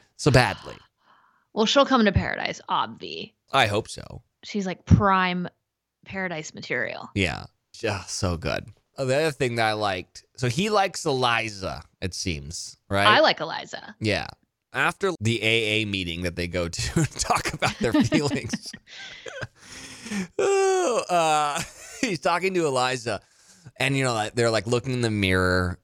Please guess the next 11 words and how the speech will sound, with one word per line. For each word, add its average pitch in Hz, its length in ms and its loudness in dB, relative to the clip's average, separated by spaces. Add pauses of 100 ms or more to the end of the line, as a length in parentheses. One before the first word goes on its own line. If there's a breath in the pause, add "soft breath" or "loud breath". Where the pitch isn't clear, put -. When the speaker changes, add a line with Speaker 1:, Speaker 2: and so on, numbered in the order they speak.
Speaker 1:
and 95 140 2
they're 95 80 4
like, 90 180 0
"Man, 98 160 2
we're 95 120 2
a 82 60 0
power 80 420 0
couple," - 760 -4
you 117 140 2
know, 98 380 4
which 151 260 4